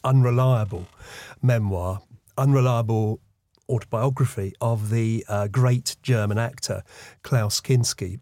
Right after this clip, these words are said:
It was published in nineteen eighty-six, I believe, um, under the title. Now, this, this is a bit, this is where it gets a little bit kind of confusing. Um, it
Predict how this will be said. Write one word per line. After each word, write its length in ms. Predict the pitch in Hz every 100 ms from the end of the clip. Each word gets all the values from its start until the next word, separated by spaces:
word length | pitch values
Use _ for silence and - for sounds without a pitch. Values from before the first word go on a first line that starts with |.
| _ -
It 80 | 127
was 100 | 120 -
published 580 | 170 147 135 107 - - _
in 400 | 127 120 113 110 - - _ _
nineteen 400 | 123 143 180 180
eighty-six, 720 | 165 160 - 180 110 - -
I 60 | -
believe, 540 | 120 113 104 95 87 -
um, 440 | 123 127 127 131 131 - _ -
under 320 | 147 180 175
the 100 | 160
title. 520 | 135 170 156 139 98
Now, 100 | 101
this, 220 | 139 147 -
this 200 | 170 190
is 120 | 156
a 20 |
bit, 260 | 131 147 - - -
this 120 | - 127
is 80 |
where 120 | 143 135
it 40 |
gets 220 | 151 135
a 60 | 143
little 260 | 165 175
bit 320 | 135 151 131 -
kind 220 | 139 131
of 80 | -
confusing. 640 | 123 - 107 104 107 104 - - -
Um, 640 | - 123 127 131 131 127 135 - _ _ _ _ _ _ _ _ _ _ _ _
it 100 | 143